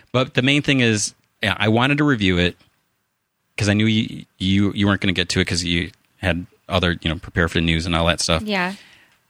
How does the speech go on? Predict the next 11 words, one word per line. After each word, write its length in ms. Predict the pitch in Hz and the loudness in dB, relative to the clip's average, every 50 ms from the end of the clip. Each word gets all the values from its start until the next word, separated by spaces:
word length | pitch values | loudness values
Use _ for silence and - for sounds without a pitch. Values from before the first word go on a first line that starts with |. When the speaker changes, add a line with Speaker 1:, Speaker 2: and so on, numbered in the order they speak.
| _ _ _ _ - | _ _ _ _ -2
Speaker 1:
But 380 | 117 123 123 127 - - 123 | 0 0 0 0 -2 -6 -2
because 300 | 110 131 - - 143 120 | -2 0 0 0 -2 0
it 40 | 127 | 0
was 100 | 127 117 | 0 -2
a 40 | 117 | 0
point 320 | - - - 131 120 101 | -2 0 -2 -2 -2 -2
one, 380 | 107 98 104 107 120 131 143 143 | 0 0 0 2 0 0 -2 -2
I 80 | 131 113 | -2 -2
was 80 | 104 | -2
just 160 | - - - | 0 0 0
like, 260 | 113 101 92 - - | 0 -2 -2 -4 -8